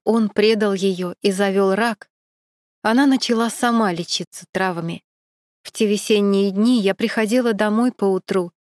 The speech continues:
и находила её постель пустой. Она была в лесу,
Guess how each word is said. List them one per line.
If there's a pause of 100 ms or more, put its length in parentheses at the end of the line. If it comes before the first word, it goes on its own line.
(320)
и
находила
её
постель
пустой. (800)
Она
была
в
лесу,